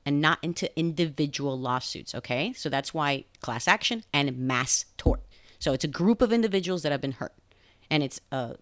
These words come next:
common defendants that have alleged to have caused that harm, okay? So that's, that's the main thing for both. Now, what is the key difference? The key difference between the two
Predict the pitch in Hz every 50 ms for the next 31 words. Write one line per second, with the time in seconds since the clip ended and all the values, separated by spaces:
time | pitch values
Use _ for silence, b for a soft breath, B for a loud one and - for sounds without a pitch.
0 | _ _ - - 170 165 175 175 170 165 160 - 175 160 151 147 147 151 - -
1 | 147 135 139 139 135 143 139 135 131 127 - - - 135 127 131 123 - 131 123
2 | 120 117 - - - - - - - _ _ _ _ - 139 135 - 139 151 214
3 | B B B B B B B - 156 170 180 - - - - - 156 180 180 190
4 | - - - 202 185 185 175 165 170 170 170 170 165 156 - - 165 156 170 202
5 | 262 302 - - 175 143 131 131 165 - - - - - b b b b b b
6 | b b b b - 165 147 147 156 175 190 185 165 180 - - - 139 135 127
7 | 117 - 165 156 - - 110 - - - - - - _ _ _ _ b b b
8 | b b b b - 156 151 - 208 208 196 262 262 302 269 247 - - 160 -
9 | 170 156 156 151 147 - - 147 139 143 156